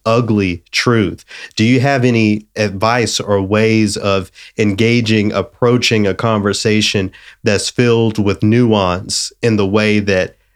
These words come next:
that conversation is filled with nuance? Solidarity for Ukrainian people and, and sending support in every way that we can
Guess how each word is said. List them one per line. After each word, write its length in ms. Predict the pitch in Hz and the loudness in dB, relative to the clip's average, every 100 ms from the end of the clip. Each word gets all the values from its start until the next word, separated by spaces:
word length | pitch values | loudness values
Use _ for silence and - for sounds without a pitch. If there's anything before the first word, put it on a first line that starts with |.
| - | -8
that 260 | 110 120 - | -2 -2 0
conversation 800 | 120 110 104 - 98 98 104 98 | 0 0 0 0 -2 -2 -4 -4
is 180 | 92 | -6
filled 400 | - 117 107 101 | -2 0 0 0
with 180 | 98 87 | -2 -2
nuance? 640 | 101 104 98 95 90 82 - - | -2 0 2 0 -2 -4 -10 -12
Solidarity 1040 | - 127 127 117 104 117 127 127 104 90 _ _ - | -4 0 2 2 2 2 4 2 0 -4 _ _ -2
for 420 | 113 104 95 110 | 2 2 2 -2
Ukrainian 680 | 104 104 - 120 117 110 98 | -2 -2 0 2 2 2 0
people 520 | 90 123 107 95 90 | 0 -2 0 -2 0
and, 160 | 90 95 | -2 -4
and 220 | 101 98 | -4 -4
sending 640 | - 135 123 110 101 95 - | -2 0 2 2 0 -2 -6
support 500 | - 101 - 135 113 | -6 -4 0 0 2
in 120 | 101 | 2
every 200 | 110 110 | 0 2
way 200 | 107 107 | 2 2
that 100 | 101 | 0
we 160 | 95 98 | -2 -4
can 500 | - 127 113 98 | -2 0 2 0